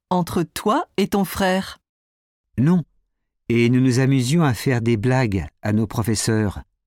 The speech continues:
Speaker 2: Quand les profs faisaient l'appel en classe, Paul répondait pour moi et moi, je répondais pour lui. C'était vraiment marrant. Une fois,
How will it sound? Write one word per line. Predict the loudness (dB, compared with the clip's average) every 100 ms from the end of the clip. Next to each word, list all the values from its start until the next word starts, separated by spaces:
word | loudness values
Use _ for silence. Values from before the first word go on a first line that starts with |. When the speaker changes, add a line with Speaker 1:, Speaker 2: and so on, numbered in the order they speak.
| _ _ _ _ _ _ _ _ -2
Speaker 2:
Quand | 2
les | 2
profs | 0 0 0 0
faisaient | -2 0 2
l'appel | 2 0 0 0
en | 0
classe, | -2 0 0 -4 -8 _ _ _ _ _
Paul | 0 2 2 -2 -6
répondait | -2 0 0 0 0
pour | 0 0 2
moi | 2 0 -4 _ _ _ -2
et | 0
moi, | 2 0 -2 _ _ _
je | -4 -2
répondais | 0 0 0 0 0
pour | 0 0 2
lui. | 0 -2 -6 _ _ _ _ _
C'était | -4 -2 0 0
vraiment | 0 -2 0 2 2
marrant. | 2 2 0 -2 -8 _ _ _ _ _ _ -2
Une | 0
fois, | 0 0 0